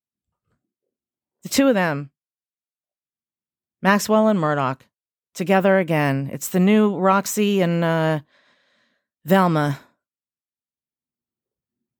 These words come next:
Ghislaine would have to be Velma.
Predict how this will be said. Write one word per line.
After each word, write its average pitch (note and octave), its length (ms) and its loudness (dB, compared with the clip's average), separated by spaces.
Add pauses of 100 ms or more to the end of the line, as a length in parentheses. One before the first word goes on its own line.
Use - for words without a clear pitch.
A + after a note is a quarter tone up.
(1900)
Ghislaine C#3 340 2
would B2+ 100 0
have B2+ 180 0
to - 100 -20
be C3+ 120 -4
Velma. C3+ 540 0